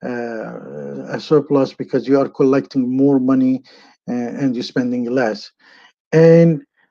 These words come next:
so it's the same, the, the, the, the budget line, if the budget's higher than the, what the government spending is, also you're gonna have surplus because end of the year,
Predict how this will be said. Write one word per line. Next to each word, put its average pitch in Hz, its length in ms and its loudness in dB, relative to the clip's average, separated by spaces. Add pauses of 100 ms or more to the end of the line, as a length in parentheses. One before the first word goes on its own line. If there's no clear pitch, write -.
so 175 440 4 (640)
it's 175 160 0
the 180 80 -2
same, 185 560 0 (420)
the, 147 440 4
the, 143 500 -4
the, 139 480 -10 (200)
the 143 120 -4
budget 165 560 0
line, 147 540 -4 (340)
if 135 160 -8
the 135 100 0
budget's 156 440 -2
higher 143 680 0 (360)
than 135 200 -4
the, 131 140 -2
what 135 180 -4
the 139 120 -6
government 139 560 -2
spending 143 680 0 (600)
is, 147 340 0
also 156 340 2
you're 139 180 0
gonna 135 220 -2
have 123 300 -8
surplus 139 460 -6
because 131 480 -8
end 147 160 -4
of 131 160 -2
the 135 80 -2
year, 127 420 -4